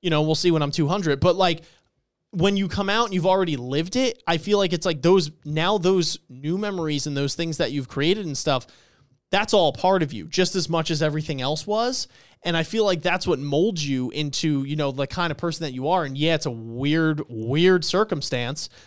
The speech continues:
that you've come out with. Um, but in my opinion, personally, why not try and use that now to your advantage just in life to,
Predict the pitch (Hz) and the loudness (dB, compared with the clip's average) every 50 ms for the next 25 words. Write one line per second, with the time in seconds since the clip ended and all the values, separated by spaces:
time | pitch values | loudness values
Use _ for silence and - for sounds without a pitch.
0 | _ - 151 151 151 143 139 139 - - 151 147 165 196 214 - 147 135 131 127 | _ -2 -2 0 0 0 -2 -4 -4 -4 -2 0 0 0 0 0 0 0 0 -2
1 | - - - _ _ _ _ _ _ _ 170 165 156 151 143 143 143 139 120 117 | -4 -8 -14 _ _ _ _ _ _ _ 0 2 4 2 2 0 -4 -8 0 2
2 | 180 240 247 190 - - 185 165 156 165 175 185 208 214 180 143 160 147 143 139 | 4 4 4 4 0 -4 -6 -4 -2 0 0 2 2 0 0 -2 -2 -2 -2 -4
3 | 127 - 196 233 - - 151 147 139 131 127 117 120 143 143 165 175 170 160 - | -2 -2 0 0 0 -2 -2 -2 -2 -2 -4 -4 -2 0 0 2 2 0 -2 -2
4 | - - 170 156 156 147 135 120 117 127 156 185 190 160 147 143 127 120 - 127 | -4 -4 -4 -4 -2 -4 -4 -6 -6 -4 -2 -2 -2 0 2 2 0 0 0 -2
5 | 131 123 120 117 120 - - 156 139 135 139 135 131 131 127 113 - 135 131 135 | -4 -2 -2 -4 -4 -4 -4 -4 -2 0 0 0 0 0 -2 -4 -4 -6 -4 -2
6 | 165 175 175 165 147 - - 143 139 123 - - - 151 139 135 139 151 165 165 | -2 -2 -2 -2 -4 -4 -4 -2 -2 -2 -4 -6 -8 -8 -6 -4 0 0 0 0
7 | - - - - 135 127 127 123 123 | -2 -4 -4 -2 -2 -2 -2 -4 -6